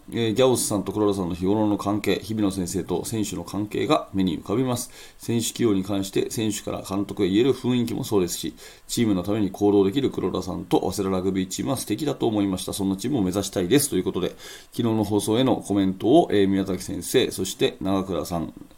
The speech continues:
えー、影島さんからいただきました。ありがとうございます。えー、まあ、こんな感じでですね、日頃の、あのー、放送に対する発見、感想、気づきもコメントいただいてますし、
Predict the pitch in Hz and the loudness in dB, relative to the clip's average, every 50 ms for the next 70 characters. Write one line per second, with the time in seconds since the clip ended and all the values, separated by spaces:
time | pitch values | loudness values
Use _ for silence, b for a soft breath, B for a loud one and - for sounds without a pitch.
0 | - 95 90 85 82 80 80 80 78 - - - - - - - 107 107 98 92 | -8 -6 -4 -4 -2 -4 -4 -6 -10 -12 -16 -20 -20 -20 -10 -2 0 0 2 2
1 | 95 90 87 87 - 143 156 135 - 104 104 92 - - 80 80 - - 143 135 | 0 -2 -2 -2 0 2 0 0 0 0 -2 -2 -2 -4 -6 -4 -2 0 2 2
2 | 104 - 87 80 85 82 76 80 - - - - - - - - - - 156 156 | 2 2 0 -2 -2 -2 -4 -4 -8 -12 -14 -16 -18 -18 -18 -16 -4 2 4 6
3 | 151 151 151 165 156 - 160 165 156 151 156 147 151 139 107 95 101 101 90 85 | 8 8 6 4 2 2 2 2 4 4 4 4 4 2 2 2 2 0 0 0
4 | - - 123 117 131 120 123 120 117 - - - - _ - - _ _ - - | -2 -6 -2 0 2 2 2 2 2 0 0 -4 -20 _ -20 -20 _ _ -20 -20
5 | _ - _ _ - _ b b b b b b b b - - 110 110 113 113 | _ -20 _ _ -20 _ b b b b b b b b -8 0 2 2 4 6
6 | 110 104 104 104 101 101 101 101 101 101 98 98 98 98 92 - - - - _ | 6 6 8 8 8 8 8 6 6 6 4 4 4 2 0 -2 -6 -14 -20 _
7 | _ - _ - - 120 117 110 120 113 107 101 - 107 107 - 101 95 92 90 | _ -20 _ -16 -6 -4 -2 0 2 0 0 2 2 0 2 2 -2 -2 -2 -4
8 | - 110 107 98 107 101 95 101 90 107 101 95 101 110 101 85 - - 101 101 | -4 -4 -4 -2 -2 -2 -2 -2 -2 -2 -2 -2 0 -2 -2 -2 -2 0 2 2
9 | 98 92 98 92 104 101 98 95 95 98 92 90 - - - - - | 2 2 0 0 2 2 2 2 2 0 0 0 -2 -4 -6 -8 -12